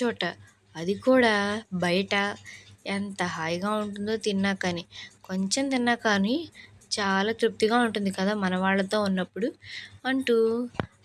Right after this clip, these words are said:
అన్ని కుందేళ్ళు అనుకున్నాయి. ఇక అవన్నీ ఆ తోటకు వెళ్ళాయి. ఆ తోటలో ఉన్న పండ్లను, వెజిటబుల్స్‌ను మొత్తం చూసి చాలా ఆనందపడ్డాయి.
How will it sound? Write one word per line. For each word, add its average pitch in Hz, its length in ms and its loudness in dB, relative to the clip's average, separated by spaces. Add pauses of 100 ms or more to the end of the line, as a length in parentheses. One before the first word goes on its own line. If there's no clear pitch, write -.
అన్ని 196 340 0
కుందేళ్ళు 202 500 2
అనుకున్నాయి. 190 640 -2 (460)
ఇక 240 220 -4 (800)
అవన్నీ 196 520 0
ఆ 254 80 4
తోటకు 220 420 0
వెళ్ళాయి. 190 460 0 (520)
ఆ 220 100 2
తోటలో 220 540 2
ఉన్న 254 160 2
పండ్లను, 196 880 0 (520)
వెజిటబుల్స్‌ను 202 880 -2 (400)
మొత్తం 233 440 -6 (100)
చూసి 262 460 -2 (460)
చాలా 190 460 2
ఆనందపడ్డాయి. 196 960 0